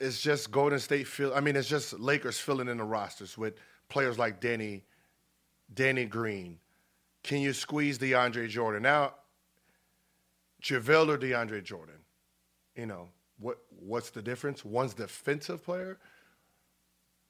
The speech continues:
JaVale's more agile.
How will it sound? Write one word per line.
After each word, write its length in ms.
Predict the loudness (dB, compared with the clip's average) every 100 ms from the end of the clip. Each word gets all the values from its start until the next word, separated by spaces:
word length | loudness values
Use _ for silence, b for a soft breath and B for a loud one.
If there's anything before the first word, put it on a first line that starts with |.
| _ _ _ _ _ _ _ _ _ _ _ _ _ _ _ _ _ _ _ _ _ _ _ _ _ _ _ -12
JaVale's 400 | -8 0 2 2
more 260 | 0 -2 -4
agile. 680 | -2 0 0 -2 -6 -10 -14